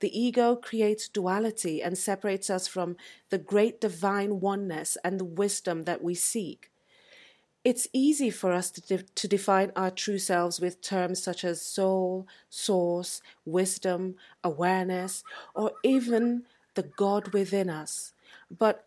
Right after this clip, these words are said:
more often than not, I always go back to see it as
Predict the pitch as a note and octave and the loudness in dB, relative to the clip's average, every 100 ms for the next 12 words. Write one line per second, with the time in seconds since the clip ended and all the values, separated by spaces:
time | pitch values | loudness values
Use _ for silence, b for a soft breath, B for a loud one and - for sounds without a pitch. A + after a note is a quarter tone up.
0 | - G3+ A#3 C#4+ C#4 C4+ C4 A#3+ A3+ G3+ | -4 0 2 2 0 0 2 4 4 2
1 | D#3 - - - G#3 G#3 B3+ C4+ A3+ - | 0 -2 -6 0 2 2 2 4 4 4
2 | G3 A#3 F#3+ F3 F#3+ - G#3+ G3+ - F3+ | 4 4 2 0 -4 0 0 2 2 0
3 | E3+ | -2